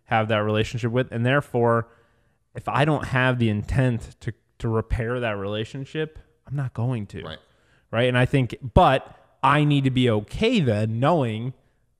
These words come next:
Speaker 1: that that's gonna be their thought, and I need to be okay with that, because otherwise I should be out there trying to fix it. But if you truly don't care, then you,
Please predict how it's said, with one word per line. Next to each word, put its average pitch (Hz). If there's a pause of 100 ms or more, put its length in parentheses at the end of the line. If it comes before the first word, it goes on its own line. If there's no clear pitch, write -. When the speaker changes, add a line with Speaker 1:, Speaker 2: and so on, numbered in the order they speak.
(240)
Speaker 1:
that 131
that's 131
gonna 127
be 120
their 117
thought, 147
and 123
I 131
need 147
to 135
be 127
okay 147
with 151
that, 85 (220)
because 120
otherwise 131
I 117
should 151
be 123
out 110
there 110
trying 107
to 95
fix 180
it. 107 (760)
But 127
if 127
you 127
truly 147
don't 117
care, 147
then 117
you, 117